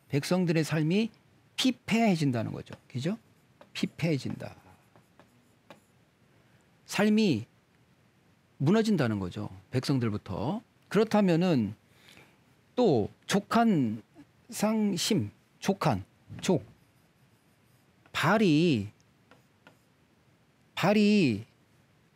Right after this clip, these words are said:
발이 차면, 발이 차가워지면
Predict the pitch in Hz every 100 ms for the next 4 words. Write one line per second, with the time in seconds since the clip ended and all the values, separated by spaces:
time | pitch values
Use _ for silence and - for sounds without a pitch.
0 | - _ _ - _ - 160 202 - -
1 | 208 156 107 98 _ _ - _ _ _
2 | _ _ _ _ _ _ - _ _ -
3 | _ - - _ _ _ _ _ - _
4 | - - _ _ _ _ _ _ _ _
5 | _ _ _ _ _ _ - 160 190 175
6 | - 202 190 143 123 120 196